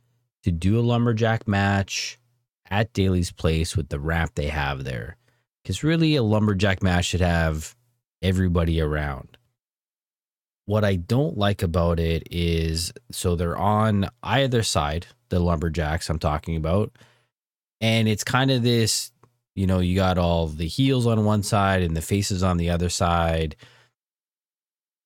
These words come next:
<sighs> I don't know. I think it needs to be maybe mixed up a little bit. We need to have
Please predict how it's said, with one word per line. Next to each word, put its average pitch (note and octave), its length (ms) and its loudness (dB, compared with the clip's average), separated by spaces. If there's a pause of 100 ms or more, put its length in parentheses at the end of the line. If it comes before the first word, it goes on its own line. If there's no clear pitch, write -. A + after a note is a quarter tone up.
(260)
<sighs> - 360 -14
I F#2 200 0
don't E2+ 140 -6
know. D#2 220 -10 (140)
I - 80 -18
think G#2 180 0
it G2 100 2
needs F#2+ 260 0
to - 80 -4
be F2+ 680 0 (840)
maybe F2 260 0
mixed D#2+ 320 -6
up A2 180 -2
a G#2 40 0
little G#2+ 260 2
bit. F#2+ 540 0
We E2+ 120 -2
need E2+ 180 -2
to F#2 80 0
have E2 560 -2